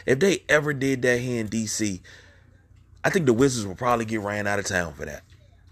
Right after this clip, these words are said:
And the Wizards are long suffering. They haven't won a championship since nineteen, what, seventy-eight, seventy-nine? They haven't really had playoff success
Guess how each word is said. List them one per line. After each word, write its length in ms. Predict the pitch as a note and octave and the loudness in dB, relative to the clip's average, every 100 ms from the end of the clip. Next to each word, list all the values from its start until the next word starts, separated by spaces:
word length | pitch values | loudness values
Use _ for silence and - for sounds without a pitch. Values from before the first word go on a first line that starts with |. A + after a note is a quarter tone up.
| _ - - - | _ -20 -4 2
And 140 | B2 | 2
the 60 | A#2 | 6
Wizards 340 | E3 F3+ A#2+ | 4 4 -2
are 80 | G2 | -4
long 340 | G2 A#2 A#2 | 0 0 0
suffering. 380 | - A#2 G#2+ G2 | -2 -2 -4 -2
They 120 | C3+ | -2
haven't 280 | E3 B2 A#2 | 0 -2 -2
won 140 | B2+ | -2
a 60 | G2 | -2
championship 800 | - C#3+ C3+ B2+ G#2 - F#2+ - - - - - | -2 0 0 0 -2 -2 -2 -4 -12 -20 -16 -6
since 240 | A2 F2 | -4 -2
nineteen, 800 | G2+ B2+ - - A#2+ A#2 A2 F#2+ - | 0 0 0 -4 -2 -2 -4 -8 -10
what, 280 | F#2 - - | -6 -6 -6
seventy-eight, 1040 | - A#2+ B2 B2 A2+ - - B2+ - - | 0 2 2 0 -4 -6 0 0 0 -8
seventy-nine? 840 | - C#3 C#3 C3+ C3+ D3+ F3+ G3+ G3 - - _ _ _ _ - - - - - - - - - | -2 0 2 2 2 2 -2 -6 -12 -20 -20 _ _ _ _ -20 -20 -20 -20 -20 -20 -20 -20 -2
They 220 | - C#3+ | 4 6
haven't 460 | D3 E3 D#3 D3 - - - | 6 2 0 -4 -6 -18 -6
really 300 | A#2+ E3 C#3+ | 0 2 2
had 480 | C#3+ D3 C#3 C3 - - - _ _ _ - - - - - - - - - - | 0 0 2 -2 -4 -20 -20 _ _ _ -20 -20 -20 -20 -20 -20 -20 -20 -20 -8
playoff 460 | - E3+ E3+ C#3+ B2+ | 0 4 6 4 2
success 720 | B2+ - A2+ G2 F#2 - | -2 0 2 0 -2 -8